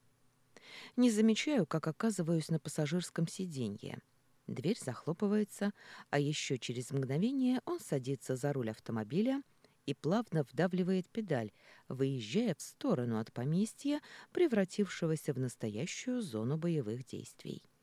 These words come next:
А меня вдруг нагоняет осознание. Он не спросил, куда меня везти,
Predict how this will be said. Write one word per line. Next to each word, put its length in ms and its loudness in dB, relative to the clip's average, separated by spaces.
А 100 -2
меня 280 6
вдруг 380 2
нагоняет 580 2
осознание. 920 -6
Он 280 6
не 100 8
спросил, 720 -2
куда 340 -2
меня 320 0
везти, 640 -4